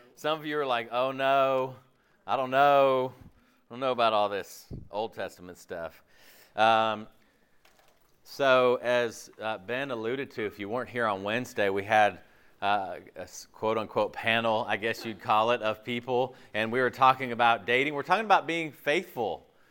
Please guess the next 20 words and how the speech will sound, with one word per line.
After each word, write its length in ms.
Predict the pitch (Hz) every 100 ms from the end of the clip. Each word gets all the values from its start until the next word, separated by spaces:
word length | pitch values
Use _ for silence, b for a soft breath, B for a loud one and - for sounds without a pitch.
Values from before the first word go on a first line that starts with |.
| b b b b b -
Um, 240 | 104 104
we're 100 | 113
talking 380 | 117 143 147 147
about 240 | 139 135
this 180 | 143 135
year 140 | 151
living 480 | 123 131 156 156 143
by 300 | 117 127 175
faith, 640 | - 135 120 143 160 - - _ _ _ _ _ _
which 320 | - 143 143 131
really 460 | 151 196 185 160
is, 380 | 143 139 - - _ _ _ _ _ _ _
you 180 | 120 135
know, 60 | -
am 140 | 139
I 80 | 139
making 360 | 139 151 156 131
decisions? 760 | 117 - 131 135 143 139 131
Am 120 | 113
I 220 | 107 98